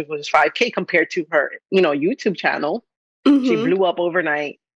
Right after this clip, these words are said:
Speaker 1: She told me, she was like, "This one reel <laughs> did it for me." And she was like, "It was one of the stupidest reels." She couldn't even believe that that was the one that made her go viral. And it was basically one of the reels that said, "Oh, that her lookalike." And so, you know,
Speaker 2: Mm.
Speaker 1: when those reels that, like, "Oh, who do I look like?" And they show,
Speaker 2: Uh-huh.
Speaker 1: like, who they look like.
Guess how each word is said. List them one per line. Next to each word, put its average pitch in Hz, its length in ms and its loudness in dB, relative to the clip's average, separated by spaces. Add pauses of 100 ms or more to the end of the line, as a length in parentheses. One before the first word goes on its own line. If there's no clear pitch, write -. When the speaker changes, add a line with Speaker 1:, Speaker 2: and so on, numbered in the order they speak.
(160)
Speaker 1:
She 233 120 0
told 262 180 2
me, 226 80 -2
she 208 120 -6
was 175 60 -2
like, 175 140 -6
"This 170 180 -8
one 180 360 2
reel 175 640 0
<laughs> - 100 -10
did 196 480 2
it 185 100 0
for 247 140 -2
me." 202 320 0
And 202 340 0
she 277 80 -4
was 262 80 2
like, 240 140 0
"It 254 100 -2
was 285 140 -4
one 285 240 -2
of 269 60 -8
the 285 100 -4
stupidest 285 580 -4
reels." 214 400 0 (300)
She 277 80 -2
couldn't 320 220 2
even 311 200 2
believe 269 440 -2
that 233 140 2
that 214 180 0
was 247 160 -6
the 262 100 -6
one 180 420 -6 (240)
that 208 120 -2
made 196 120 2
her 202 80 2
go 185 200 0
viral. 262 220 2
And 208 80 4
it 208 60 4
was 208 140 2
basically 208 540 -4
one 175 140 0
of 170 60 0
the 202 80 2
reels 170 220 0
that 170 100 -6
said, 170 160 0 (240)
"Oh, 220 220 4
that 170 160 0
her 180 160 2
lookalike." 190 400 -2 (640)
And 196 180 4
so, 220 120 4
you 269 100 2
know, 240 140 2
Speaker 2:
Mm. 208 80 -4
Speaker 1:
when 185 100 -8
those 190 260 0
reels 185 300 2
that, 180 160 2
like, 160 180 -2
"Oh, 202 160 0
who 196 120 -6
do 185 100 -2
I 165 80 2
look 160 260 -4
like?" 214 340 -2
And 165 120 -8
they 156 80 -6
show, - 200 0
Speaker 2:
Uh-huh. 302 100 4
Speaker 1:
like, 247 280 0
who 175 120 -2
they 170 100 0
look 170 220 -2
like. 202 260 2